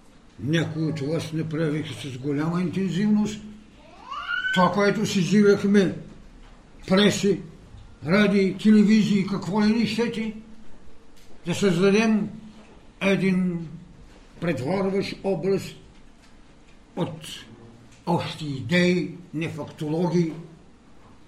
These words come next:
защото в края на краища фактологиите могат да умъртват идеи. Това е, което дължим на хора, които са запретнали ръкави и правят от личността си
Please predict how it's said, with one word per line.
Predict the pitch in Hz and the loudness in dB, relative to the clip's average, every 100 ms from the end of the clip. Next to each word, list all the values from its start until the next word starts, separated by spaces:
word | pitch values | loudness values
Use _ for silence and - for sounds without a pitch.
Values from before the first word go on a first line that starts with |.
| - _ 156 | -20 _ -10
защото | 156 180 156 | -6 -4 -6
в | 143 | -8
края | 160 175 160 | -4 -4 -2
на | 143 | -4
краища | - 170 156 - | -6 -6 -6 -8
фактологиите | - 156 104 147 160 160 151 156 | -8 -10 -8 -6 -2 -2 -4 -4
могат | 147 147 139 | -4 -4 -6
да | 135 | -8
умъртват | 135 131 127 127 131 | -8 -8 -10 -12 -14
идеи. | 123 120 127 156 - - - - - - - - - - - - - - - - | -12 -10 -10 -10 -10 -16 -20 -20 -20 -20 -20 -20 -20 -20 -20 -20 -20 -20 -20 -6
Това | 165 151 190 208 | -2 2 2 2
е, | 202 | 2
което | 160 170 165 160 156 | 0 -2 -2 -4 -4
дължим | 139 151 120 190 180 - - - - - - - | -4 -4 -2 -2 -2 -4 -10 -18 -20 -20 -20 -8
на | 151 | -4
хора, | 156 180 170 170 | -2 -2 -2 -4
които | 156 160 - | -6 -8 -8
са | 160 | -8
запретнали | 127 151 156 165 160 151 156 | -8 -6 -6 -6 -6 -6 -4
ръкави | 147 143 - 160 151 | -4 -6 -6 -6 -4
и | 135 | -6
правят | 135 139 139 135 - - _ _ - - - - | -6 -6 -6 -10 -14 -20 _ _ -20 -20 -20 -6
от | 165 160 | -4 0
личността | 165 160 - 160 139 - - - 254 | 2 2 0 -2 -2 -6 -12 0 0
си | 160 - 214 - | 0 0 0 0